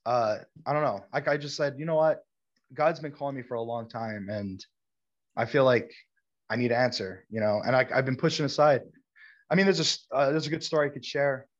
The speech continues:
I went to an A A meeting one time in my life, right? And at the A A meeting, they were talking about giving yourself to a higher power, like, giving yourself to God. And, like, everyone's talking about, like, "Oh, God made me quit drinking. God made me quit doing drugs." And the whole time I'm, like,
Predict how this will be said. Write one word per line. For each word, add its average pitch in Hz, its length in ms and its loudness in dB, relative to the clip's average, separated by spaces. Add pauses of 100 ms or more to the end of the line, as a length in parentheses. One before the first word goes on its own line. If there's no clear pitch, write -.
(440)
I 180 40 4
went 233 140 4
to 226 80 0
an 156 140 -4
A 147 280 -6
A 135 40 -8
meeting 120 300 -8
one 127 160 -4
time 120 240 -6
in 101 80 -10
my 92 100 -12
life, 87 320 -14
right? 117 200 2 (640)
And 147 160 4
at 160 100 0
the 147 120 2
A 165 300 4
A - 20 2
meeting, 127 320 0
they 131 80 2
were 127 100 0
talking 139 360 0
about 123 400 -2
giving 139 240 -6
yourself 131 420 -6
to 117 100 -4
a 107 200 -2
higher 117 300 -4
power, 110 220 -4
like, 101 140 -12
giving 113 180 -8
yourself 113 320 -6
to 104 60 -12
God. 101 320 0 (300)
And, 135 80 -2
like, 139 100 0
everyone's 160 260 2
talking 156 200 2
about, 147 140 2
like, 139 220 0
"Oh, 190 340 0
God 196 480 0 (200)
made 175 180 -6
me 170 100 -6
quit 170 240 -4
drinking. 147 540 -6
God 180 420 2
made 170 120 -4
me 160 200 -4
quit 156 280 2
doing 135 160 0
drugs." 127 360 2 (200)
And 190 40 -2
the 214 40 6
whole 214 80 4
time 196 240 0
I'm, 180 120 2
like, 151 260 -4